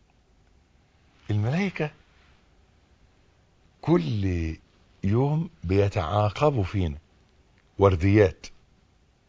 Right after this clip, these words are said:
الورديات دول بيجتمعوا في صلاتين، في صلاة الفجر وصلاة العصر. قال صلى الله عليه وسلم: "تفضل صلاة الجميع صلاة أحدكم وحده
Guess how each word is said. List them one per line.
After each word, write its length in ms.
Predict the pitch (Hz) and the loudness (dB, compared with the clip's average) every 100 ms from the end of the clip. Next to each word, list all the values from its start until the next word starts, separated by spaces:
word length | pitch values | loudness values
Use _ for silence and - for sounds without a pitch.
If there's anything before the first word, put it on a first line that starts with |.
| _ _ _ _ _ _ _ _ _ _ _ _ _ _ - | _ _ _ _ _ _ _ _ _ _ _ _ _ _ -4
الورديات 480 | 113 120 107 139 175 | 2 2 2 2 2
دول 160 | 185 | 2
بيجتمعوا 540 | 170 151 120 180 165 135 | 2 0 0 -2 -2 -2
في 100 | 110 | -4
صلاتين، 540 | 123 113 107 123 101 85 _ _ _ _ _ _ _ _ | -4 -4 -4 -6 -8 -12 _ _ _ _ _ _ _ _
في 100 | - | -12
صلاة 260 | 95 110 120 | -8 -4 -2
الفجر 500 | 123 107 135 135 - - _ | -4 -6 -6 -8 -14 -18 _
وصلاة 320 | 92 - 104 104 | -12 -6 -6 -6
العصر. 460 | 78 50 - - - - _ _ _ _ _ _ _ _ - | -8 -8 -8 -8 -12 -18 _ _ _ _ _ _ _ _ 0
قال 300 | 104 101 95 | 2 2 2
صلى 300 | 117 107 95 | 0 0 0
الله 340 | 95 117 110 | 4 4 4
عليه 120 | 104 | 0
وسلم: 360 | 107 143 147 147 - - - - - - - | -2 -2 -2 -2 -8 -20 -20 -20 -20 -20 2
"تفضل 580 | 165 165 127 147 160 139 | 6 6 4 0 2 0
صلاة 340 | 135 131 156 156 | -2 -2 -2 -2
الجميع 520 | 131 127 135 160 196 - - _ _ _ _ _ _ _ _ _ | -4 -4 -2 -2 -4 -10 -20 _ _ _ _ _ _ _ _ _
صلاة 460 | - - 113 147 139 | -10 -4 0 0 0
أحدكم 680 | 127 113 120 123 143 143 123 | -4 -6 -6 -6 -6 -6 -4
وحده 400 | 143 - 120 143 | -6 -8 -10 -10